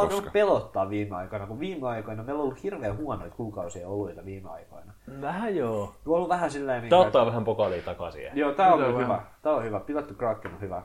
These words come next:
Speaker 1: Mut kun meillä on ollut jotenkin
Speaker 2: Kyllä.
Speaker 1: niin semmosia mielikuvituksettomia, tämmösiä
Speaker 3: Niin.
Speaker 1: jotenkin tylsiä viime aikoina.
Speaker 2: On kyllä.
Speaker 1: Jos mä oon vähän niinku huo-, mä olin, olin huo-, ehtinyt huolestumaan, niin nyt kun oli
Speaker 3: Hei,
Speaker 1: mahdollisuus
Speaker 3: tota
Speaker 1: käydä kaljakaupassa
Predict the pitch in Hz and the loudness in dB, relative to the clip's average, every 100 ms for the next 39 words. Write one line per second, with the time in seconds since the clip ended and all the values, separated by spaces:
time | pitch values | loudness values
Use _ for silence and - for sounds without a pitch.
0 | - 113 135 139 156 151 160 151 165 - | -12 -14 -8 -4 2 4 4 2 2 0
1 | 185 185 151 139 139 143 135 104 101 92 | -2 -2 -6 -4 -4 -4 -4 -2 -4 -6
2 | 92 - 92 95 90 90 104 101 95 101 | -8 -10 -10 -12 -10 -6 -6 -6 -4 -2
3 | 101 101 101 92 107 95 90 90 92 90 | -2 -2 -4 -8 -6 -6 -8 -10 -10 -10
4 | 87 90 92 90 - 98 78 73 85 101 | -10 -12 -14 -10 -6 -4 -4 -6 -6 -4
5 | 104 120 117 120 107 107 - - 135 127 | 0 2 0 -4 -8 -12 -16 -6 0 2
6 | - 120 117 131 135 127 - 156 139 120 | 0 -4 -2 0 -2 -4 -2 -2 -2 -8
7 | - 180 175 160 156 - 123 - 156 117 | -8 -2 -2 -4 -8 -10 -10 -4 0 0
8 | 98 - 101 90 87 92 120 - 131 127 | -2 -8 -10 -8 -8 -10 -12 -6 0 2
9 | 165 123 117 104 - 113 104 131 117 98 | 2 2 0 -2 -2 -4 0 0 0 -2
10 | 95 90 95 - 92 | -4 -4 -6 -10 -10